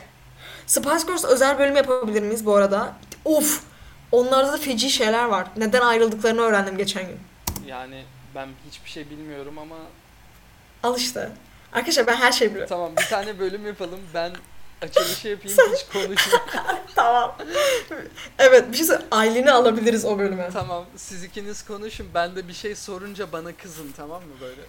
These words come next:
Speaker 1: Biz
Speaker 2: Sonra
Speaker 1: onunla kavga ettik, biliyor musun? Hangimiz Victoria Beckham diye.
Speaker 2: Oo, siz çok
Speaker 1: Çok
Speaker 2: gerçek.
Speaker 1: ciddiyim. Evet. İşte benim görmediğim
Speaker 2: Değil.
Speaker 1: tarafların, Ay, açıklamak zorundayım arkadaşlar, kusura bakmayın.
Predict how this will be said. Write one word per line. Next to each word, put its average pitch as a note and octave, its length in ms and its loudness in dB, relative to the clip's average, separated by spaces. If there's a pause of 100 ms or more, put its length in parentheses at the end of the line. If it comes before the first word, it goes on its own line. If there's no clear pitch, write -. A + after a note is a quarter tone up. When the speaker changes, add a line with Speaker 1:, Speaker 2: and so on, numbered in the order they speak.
Speaker 1:
Biz D4 220 0
Speaker 2:
Sonra D#4+ 120 2
Speaker 1:
onunla D4+ 340 6
kavga A#3 400 6
ettik, C#4+ 340 2
biliyor C#4 140 0
musun? F#3+ 260 -6 (960)
Hangimiz B3+ 480 2
Victoria A#3+ 400 6
Beckham G#3 340 0
diye. F#3 200 -6 (880)
Speaker 2:
Oo, F3 260 -10
siz - 280 -18
çok A3 260 -10
Speaker 1:
Çok D4 180 4
Speaker 2:
gerçek. - 80 -6
Speaker 1:
ciddiyim. C4 580 0 (400)
Evet. A#3+ 400 6 (1000)
İşte G#3 320 -2
benim C#4 280 2
görmediğim A#3 500 8
Speaker 2:
Değil. - 140 -6 (160)
Speaker 1:
tarafların, A3 720 0 (1400)
Ay, - 140 -4
açıklamak A3+ 480 0
zorundayım G#3 400 -2
arkadaşlar, G3+ 520 -8
kusura - 260 -10
bakmayın. - 360 -10